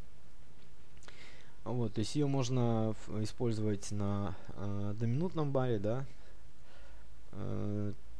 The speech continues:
то есть эту модель, э, и на дневном баре, то есть она фундаментально объяснима, да, то есть на любом масштабе. Точно так же и на объёмном, э,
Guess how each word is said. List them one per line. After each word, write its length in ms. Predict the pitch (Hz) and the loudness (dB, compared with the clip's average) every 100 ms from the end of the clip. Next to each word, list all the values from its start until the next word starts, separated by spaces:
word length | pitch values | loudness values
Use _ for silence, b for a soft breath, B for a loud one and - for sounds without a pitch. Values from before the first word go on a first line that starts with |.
| - | -2
то 40 | |
есть 160 | 101 - | -2 0
эту 180 | 110 117 | 0 2
модель, 440 | 110 104 104 98 101 113 - | 0 2 2 2 -2 -2 -2
э, 420 | 120 110 104 101 98 - | -2 0 0 -2 -2 -2
и 520 | - 151 151 135 117 110 - - - | 0 2 2 2 0 0 -2 -2 0
на 140 | 110 | 0
дневном 400 | 110 120 131 127 | 2 2 4 4
баре, 260 | 113 107 101 | 4 2 2
то 80 | 98 | 0
есть 180 | 98 | 0
она 380 | 107 107 110 104 - B B B B - - - - - - - - - - | 0 2 2 0 -2 B B B B -2 -2 -2 -2 -2 -2 -2 -2 -2 0
фундаментально 720 | - 131 127 127 127 139 131 | 2 4 6 4 4 4 4
объяснима, 560 | 117 123 - 123 98 78 - - | 4 2 2 2 0 -2 -2 -2
да, 180 | 104 | 0
то 100 | 107 | 0
есть 220 | 95 92 - | 0 0 -2
на 160 | - 107 | 0 2
любом 220 | 120 120 | 4 4
масштабе. 320 | 107 101 90 | 2 0 0
Точно 300 | 92 131 151 | 0 -2 0
так 80 | 139 | 0
же 120 | 120 | 2
и 40 | 117 | 2
на 180 | 120 113 | 2 2
объёмном, 500 | 117 113 110 107 95 B B - | 2 2 2 0 -2 B B -2
э, 460 | 101 104 101 101 | 0 0 0 0